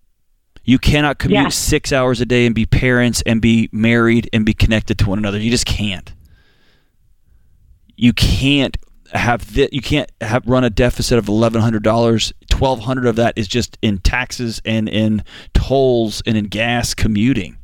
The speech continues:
Speaker 1: You see what I'm saying? Like, you've created a life that you can't exist in, and it may be that the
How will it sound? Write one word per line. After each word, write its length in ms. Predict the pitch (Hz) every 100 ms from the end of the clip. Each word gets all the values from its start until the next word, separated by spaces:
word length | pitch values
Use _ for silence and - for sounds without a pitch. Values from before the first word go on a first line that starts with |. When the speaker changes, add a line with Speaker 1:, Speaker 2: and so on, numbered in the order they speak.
| - _ _ _ _ _
Speaker 1:
You 60 | -
see 100 | 156
what 40 |
I'm 40 | 127
saying? 100 | 123
Like, 120 | 127
you've 140 | 135
created 260 | - 156 147
a 40 | 135
life 180 | 135 127
that 60 |
you 80 | 123
can't 240 | - 139
exist 380 | 117 101 127 120
in, 140 | 120 113
and 120 | 117
it 80 | 92
may 340 | 107 117 131
be 280 | 120 120 117
that 240 | 104 107 -
the 360 | 95 101 107